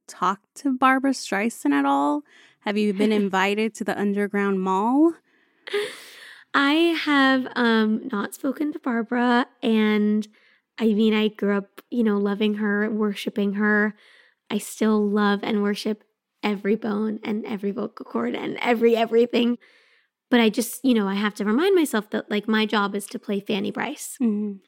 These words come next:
Speaker 2: not Barbra Streisand. And so, um, I'm just trying to put all my focus into playing Fanny. But I love Barbra so
Speaker 1: <laughs>
Speaker 2: much. <laughs> And, um, she's my everything.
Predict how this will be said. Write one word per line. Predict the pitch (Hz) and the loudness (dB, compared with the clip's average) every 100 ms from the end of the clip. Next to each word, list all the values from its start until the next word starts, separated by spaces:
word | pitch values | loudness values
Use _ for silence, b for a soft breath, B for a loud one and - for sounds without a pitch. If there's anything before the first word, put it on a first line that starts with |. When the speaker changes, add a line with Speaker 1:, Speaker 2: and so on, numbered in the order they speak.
| _ - | _ 2
Speaker 2:
not | 233 208 196 - _ _ _ _ _ _ _ _ _ _ | 4 4 2 -2 _ _ _ _ _ _ _ _ _ _
Barbra | 214 190 | -4 -4
Streisand. | - 208 247 - - - 453 | -6 -6 -6 -6 -6 -6 -2
And | 226 220 | 2 0
so, | 220 220 208 214 220 | 0 2 2 2 0
um, | 220 208 202 208 208 _ _ _ _ | 0 0 0 -2 -4 _ _ _ _
I'm | 226 | 0
just | 220 214 | 0 -2
trying | 226 208 | 0 2
to | 208 233 - | 0 -4 -4
put | 233 | 0
all | 214 | 2
my | 208 | 0
focus | 208 - 196 220 - | -2 -4 -4 -6 -6
into | - 214 208 - 208 208 208 202 208 _ | -4 -2 -2 -2 0 2 2 0 -6 _
playing | - 202 208 | -4 -4 -2
Fanny. | 240 220 233 247 302 b b b b _ _ _ _ | 0 2 4 4 2 b b b b _ _ _ _
But | - | -10
I | - | -8
love | - - - _ - | -8 -10 -12 _ -10
Barbra | 659 - - | -10 -8 -10
so | - 587 587 | -2 -2 0
Speaker 1:
<laughs> | |
Speaker 2:
much. | 554 554 622 - 640 - | -2 -4 -2 -2 -2 0
<laughs> | 494 - 571 508 466 B B B B - | 0 2 2 2 -2 B B B B -2
And, | 269 269 262 247 | 0 2 2 0
um, | 233 226 220 220 226 - _ _ _ _ _ _ _ _ _ | 0 0 -2 -2 -4 -10 _ _ _ _ _ _ _ _ _
she's | - - 233 | -10 -2 2
my | 240 233 | 4 4
everything. | 254 233 226 220 254 | 4 2 2 -4 -6